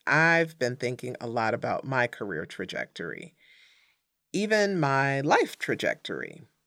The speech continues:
I've been thinking about how in the world did I get to the point of podcasting? And as I've been thinking about it, I realized that this is something of a twist or a little boost or who knows what it's gonna be yet.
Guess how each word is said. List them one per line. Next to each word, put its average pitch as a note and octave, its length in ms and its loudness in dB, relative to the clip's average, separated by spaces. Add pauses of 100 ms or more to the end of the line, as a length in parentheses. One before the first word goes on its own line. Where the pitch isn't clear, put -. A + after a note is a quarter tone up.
(600)
I've G#3 140 2
been G#3 140 2
thinking G#3+ 320 -2
about D#3 420 4
how A3+ 220 -4
in A#4 180 4
the G3 80 4
world C#3+ 300 4
did C3 120 0
I C3 120 4
get C3+ 160 -4
to - 100 -6
the A2+ 100 -6
point - 300 -4
of - 220 -8
podcasting? - 1040 -2 (1000)
And E3+ 160 6
as F3 220 4
I've D#3+ 180 8
been D3 180 4
thinking D3+ 420 2
about B2 320 4
it, B2+ 180 0
I D3 120 4
realized C#3+ 840 0
that C3+ 400 4 (800)
this - 400 -2 (320)
is D#3+ 160 0
something D4+ 400 0
of D#3 100 4
a - 220 -2
twist - 680 0
or D#3 140 4
a B2+ 80 2
little C3+ 240 0
boost E3 580 0
or B2+ 320 2 (180)
who B3+ 220 0
knows F#4+ 240 4
what D3+ 180 6
it's - 220 -4
gonna A2+ 220 -2
be G#2+ 140 -4
yet. G2+ 440 -2